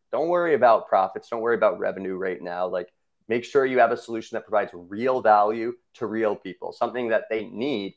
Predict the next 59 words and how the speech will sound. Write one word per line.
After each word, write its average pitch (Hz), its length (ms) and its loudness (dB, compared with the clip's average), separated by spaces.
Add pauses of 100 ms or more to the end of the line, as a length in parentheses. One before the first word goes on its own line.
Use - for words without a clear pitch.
right? 104 240 0
Because 107 300 -4
without 110 460 4
it, 104 180 -2 (200)
you 117 100 -6
know, 90 220 -8 (360)
it's, - 260 -10
it - 140 -6
costs 110 280 4
them 110 140 -4
an 104 80 -2
arm 104 180 0
and 98 80 -6
a - 20 -6
leg. 104 200 2
And 107 80 -2
that 110 80 -2
doesn't 127 240 2
mean, 110 300 -2 (920)
you 113 60 0
know, 95 180 0 (140)
I 123 100 6
guess, 123 200 6
I 123 60 6
guess 120 200 4
what 113 120 2
that 107 160 8
means 110 260 -2
is, 95 220 -6
is 90 160 -8
just 113 320 0
try 101 300 4
to - 160 -12
be 95 160 -8
valuable, 90 680 -2
right? 92 220 -2 (260)
Just 104 200 -2
try 98 260 8
to 98 340 2 (180)
help 117 300 4
people 107 320 -2
with 98 160 -6
the 92 60 -10
things 95 300 -6
that 92 120 -8
they 92 120 -4
care 92 200 -6
about 90 240 -2
and 92 80 -10
they 90 80 -10
need. 92 280 -8
And, 87 160 -12
and 104 100 -6
the 107 60 -10
points 123 280 -2
you're 107 180 2
hitting 98 280 -2
on 95 240 -4
are 95 320 -4